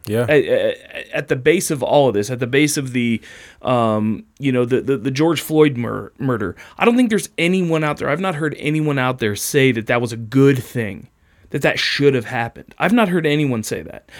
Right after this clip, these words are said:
Speaker 2: I've heard
Speaker 1: Mm-hmm.
Speaker 2: some people say that they've seen or say that they've heard someone say that, but I personally haven't.
Speaker 1: I have not.
Speaker 2: And, you know, um, and I'm not saying that there aren't people who think that's a good thing. I'm sure those people do exist, but I,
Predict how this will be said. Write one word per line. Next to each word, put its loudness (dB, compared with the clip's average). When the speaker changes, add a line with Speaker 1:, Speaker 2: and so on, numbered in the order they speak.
Speaker 2:
I've 4
heard 4
Speaker 1:
Mm-hmm. -6
Speaker 2:
some 4
people -2
say 0
that -2
they've -4
seen 0
or -4
say -2
that -4
they've -6
heard 0
someone -2
say -6
that, -8
but -4
I 2
personally -6
haven't. -10
Speaker 1:
I 0
have -2
not. -4
Speaker 2:
And, 2
you 4
know, 4
um, 2
and 2
I'm 0
not 2
saying 2
that 0
there 2
aren't -2
people 0
who -4
think -4
that's -4
a -6
good -6
thing. -6
I'm -4
sure -4
those -2
people -4
do -2
exist, -2
but 2
I, -4